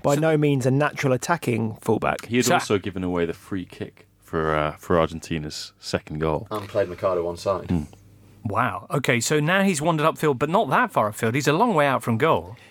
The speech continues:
Speaker 1: Yeah, I think he's outside the D. The ball is almost at hip height, which I would say differentiates it from the Nacho one. And he kind of cuts across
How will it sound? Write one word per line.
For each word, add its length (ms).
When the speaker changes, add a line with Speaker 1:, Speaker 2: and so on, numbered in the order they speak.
Speaker 1:
Yeah, 220
I 60
think 200
he's 340
outside 480
the 80
D. 520
The 120
ball 340
is 300
almost 420
at 100
hip 220
height, 560
which 320
I 60
would 120
say 140
differentiates 840
it 140
from 120
the 60
Nacho 440
one. 400
And 160
he 340
kind 160
of 140
cuts 340
across 540